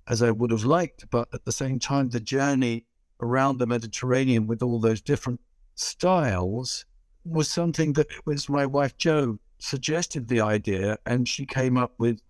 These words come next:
several of the melodies which are on it. So it's really a construct from three of us. It's myself, it's Roger, Roger King, it's my wife, Jo.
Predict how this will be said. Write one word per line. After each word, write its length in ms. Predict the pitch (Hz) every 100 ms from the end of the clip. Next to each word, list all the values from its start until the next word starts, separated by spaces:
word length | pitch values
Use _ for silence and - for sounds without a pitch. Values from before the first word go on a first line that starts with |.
| -
several 440 | - 160 160 143
of 120 | 127 113
the 60 |
melodies 680 | 120 127 135 117 101 104 -
which 280 | 123 120 - -
are 220 | 123 127
on 100 | 147
it. 160 | 110 -
So 340 | - 123 113 _ -
it's 240 | 139 -
really 320 | 156 180 185
a 60 | 151
construct 600 | - 160 151 - 139 -
from 160 | 143 135
three 240 | 160 165
of 120 | 139
us. 180 | 110 -
It's 160 | 113 -
myself, 520 | 101 - 143 156 143
it's 200 | - -
Roger, 420 | 120 131 143 143 -
Roger 240 | 120 -
King, 300 | 107 123 131 - _ - -
it's 160 | -
my 160 | 117 113
wife, 400 | 113 120 123 -
Jo. 460 | - 113 110 135